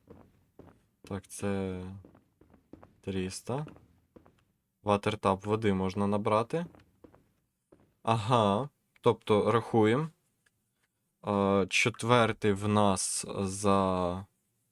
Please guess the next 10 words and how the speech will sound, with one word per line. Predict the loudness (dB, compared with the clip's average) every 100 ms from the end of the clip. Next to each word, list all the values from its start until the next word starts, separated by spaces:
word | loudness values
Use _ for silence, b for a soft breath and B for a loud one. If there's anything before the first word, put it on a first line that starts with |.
| _ _ _ _ _ _ _
плівкою. | 0 0 0 0 2 2 0 _ _ _ _ _ _ _
П'ятий | -6 0 2 2 0
в |
нас | 0 -2
там, | 0 -2 0
шостий | 0 0 0 -4
в | 0
нас, | 0 0 -2 -4
е, | 0 0
зачинений | 0 -4 -6 -4 -2 -2 -2 -2 -4 -6